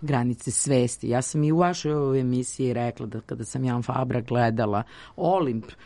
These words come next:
to zaista menja merenje vremena u pozorištu i to je nešto što se zove tradicija, nešto što je nam tih trista godina o kojim sam isto u ovoj vašoj emisiji nekad rekla, jednostavno nedostaje.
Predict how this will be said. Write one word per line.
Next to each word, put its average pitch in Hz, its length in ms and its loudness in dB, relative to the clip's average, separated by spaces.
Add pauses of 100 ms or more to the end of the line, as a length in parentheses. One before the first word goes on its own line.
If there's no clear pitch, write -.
(180)
to 247 120 4
zaista 196 720 0
menja 110 420 0
merenje 104 540 -2
vremena 123 440 0
u 90 120 -4
pozorištu 90 880 -8
i 117 220 -2
to 180 200 0
je 165 160 2
nešto 123 540 -4
što - 220 -12
se 113 180 -12
zove 117 800 0 (320)
tradicija, 101 840 -4
nešto 151 380 0
što - 280 -6
je 110 300 -2
nam 117 220 -2
tih 101 440 -6
trista 147 400 0
godina 127 520 2
o 117 40 -2
kojim 120 280 -2
sam 170 180 0
isto 202 300 2
u 175 60 4
ovoj 160 200 4
vašoj 147 400 0
emisiji 139 440 0
nekad 127 460 -2 (280)
rekla, 131 460 0 (280)
jednostavno 135 640 2
nedostaje. 98 840 -4